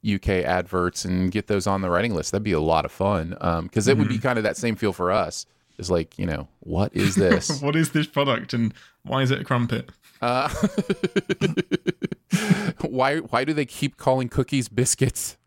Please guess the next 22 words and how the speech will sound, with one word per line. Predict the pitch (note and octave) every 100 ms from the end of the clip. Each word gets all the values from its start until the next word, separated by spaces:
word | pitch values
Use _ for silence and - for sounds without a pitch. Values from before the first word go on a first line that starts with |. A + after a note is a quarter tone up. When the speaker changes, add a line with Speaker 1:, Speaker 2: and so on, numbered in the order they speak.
| -
Speaker 1:
Uh, | G2 F#2+ F#2 -
you | F#2+
know, | F2
the | G2+
important | - A2+ F#2+
things. | - F2+ C#4 C4+ - -
Speaker 2:
<laughs> | -
Because | C#3 E3+ D#3+
they're | C#3
biscuits. | C3+ - - - -
That's | - -
Speaker 1:
Uh, | A2+
Speaker 2:
why. | A2+
Speaker 1:
yes, | G2+ - - - -
yes. | F#2+ D#2+ - - -
Uh, | - D3 D3+ D3 D3 C#3+ C#3+ C#3+ C#3+ - - - _ _
I, | D#3 G3 D4 B3
uh, | E3+ D3 C#3+ -
I | F3
remember | F3+ C3 A#2+
this | A#2
commercial, | D3 A2+ G#2+ G2+ G#2+ D#3